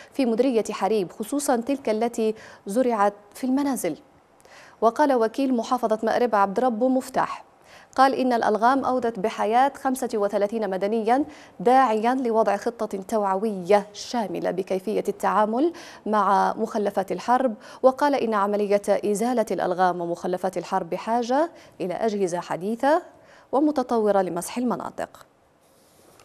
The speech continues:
قالت مراسلة يمن مونيتا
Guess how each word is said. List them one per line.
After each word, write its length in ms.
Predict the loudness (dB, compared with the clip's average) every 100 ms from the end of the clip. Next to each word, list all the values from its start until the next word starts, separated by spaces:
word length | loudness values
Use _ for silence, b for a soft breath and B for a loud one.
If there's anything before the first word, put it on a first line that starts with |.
| b b b b b b 2
قالت 300 | 4 4 4
مراسلة 500 | 2 0 0 0 0
يمن 480 | 0 0 0 0 -2
مونيتا 500 | -2 -2 -4 -4 -6